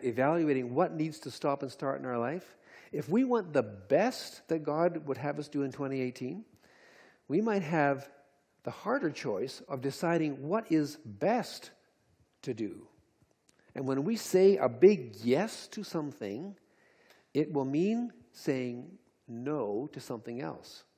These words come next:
And when it's a lot of good things that we're doing, but we're too busy,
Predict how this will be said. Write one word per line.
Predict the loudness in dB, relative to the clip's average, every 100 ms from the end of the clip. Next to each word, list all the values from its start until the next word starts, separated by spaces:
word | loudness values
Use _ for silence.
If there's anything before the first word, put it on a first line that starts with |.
| _ _ _ _ _ _ _ _ _ _ _
And | -2 0 0
when | 2 2 0
it's | -4 -4 -8 -16 _ _ _ _ _ _
a | -6
lot | -4 0
of | 2 0 -2
good | 0 0 0 -8 -14 -16 -20 -4
things | -2 0
that | -2 0
we're | -2
doing, | 0 0 0
but | -2
we're | -2
too | -2 0 2
busy, | 4 4 2 -2